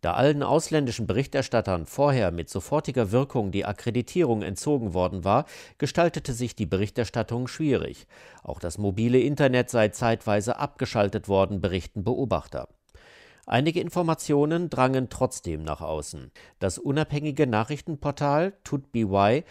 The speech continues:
veröffentlichte Videos, auf denen zu sehen war, wie in Minsk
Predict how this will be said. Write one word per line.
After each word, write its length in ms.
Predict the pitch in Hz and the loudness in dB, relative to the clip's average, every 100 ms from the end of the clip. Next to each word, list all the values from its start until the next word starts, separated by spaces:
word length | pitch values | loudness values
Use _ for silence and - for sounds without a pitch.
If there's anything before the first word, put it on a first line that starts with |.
| - | -20
veröffentlichte 720 | - 160 175 160 143 135 - 127 | -10 -4 -4 -4 -6 -4 -4 -2
Videos, 380 | 160 101 98 | -2 -2 -2
auf 180 | - 101 | -4 -4
denen 220 | - 107 | 0 0
zu 120 | 104 101 | 0 -2
sehen 360 | 98 127 127 | 2 2 4
war, 260 | 117 117 110 | 4 4 4
wie 100 | 101 | -2
in 200 | 90 95 | -2 -2
Minsk 280 | 110 139 | -2 -2